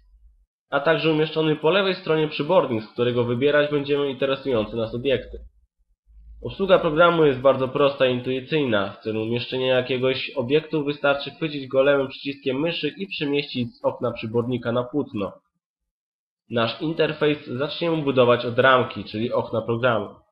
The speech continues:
Teraz poprzez dwukrotne naciśnięcie jego nagłówka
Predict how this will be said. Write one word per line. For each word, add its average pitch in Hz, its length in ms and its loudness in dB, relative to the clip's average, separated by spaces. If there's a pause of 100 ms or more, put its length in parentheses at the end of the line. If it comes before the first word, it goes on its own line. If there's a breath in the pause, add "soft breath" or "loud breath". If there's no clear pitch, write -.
(560)
Teraz 156 360 4
poprzez 117 300 -6 (220)
dwukrotne 123 440 -2
naciśnięcie 131 580 -2
jego 127 220 0
nagłówka 147 680 2